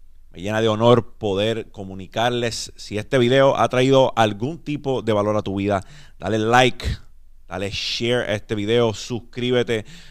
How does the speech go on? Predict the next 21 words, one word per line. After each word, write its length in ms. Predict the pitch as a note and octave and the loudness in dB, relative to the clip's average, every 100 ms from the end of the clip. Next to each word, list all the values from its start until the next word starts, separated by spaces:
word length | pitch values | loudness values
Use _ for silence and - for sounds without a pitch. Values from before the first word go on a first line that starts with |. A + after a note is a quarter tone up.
| - | -8
al 240 | G2+ G#2 - | -4 -4 -2
canal. 500 | F#2+ A#2 D3 C#3+ A#2+ | -2 2 2 0 -6
Subimos 380 | - G2 A2 | -8 -8 -8
videos 340 | G#2 G#2+ A2+ G2+ | -4 -2 -2 0
de 120 | G#2 | -2
lunes 520 | F#2+ G2+ A2+ A2+ - - | 0 0 -2 -4 -6 -6
a 140 | G2+ | -4
viernes. 580 | G2 A#2 A2 G2+ - - - - - - | 0 0 0 -4 -8 -12 -16 -20 -20 -20
Si 140 | - G2 | -12 -2
quieres 180 | C3 | 0
formar 300 | C3 C#3 C#3 - | 0 0 -2 4
parte 280 | C3+ C3+ | 2 4
de 40 | C#3 | 0
nuestra 280 | A#2+ - A2+ | -2 -6 -8
hermosa 640 | A2 B2 B2+ C#3+ B2 - | -6 -6 -4 -2 -4 -4
familia 380 | - G#2 A2+ A2+ | -8 -6 -4 -2
de 100 | G#2 | -2
Patreon, 680 | - C#3+ D3 - C#3+ C#3 B2+ | 0 0 0 -2 0 0 -2
en 320 | - A#2+ A#2 - | -4 -6 -8 -6
la 160 | G#2+ | -4
descripción 920 | A2+ A#2 A#2+ G#2+ - - D#3+ D#3 D3 | -4 -6 -12 -12 -10 -4 -4 -4 -8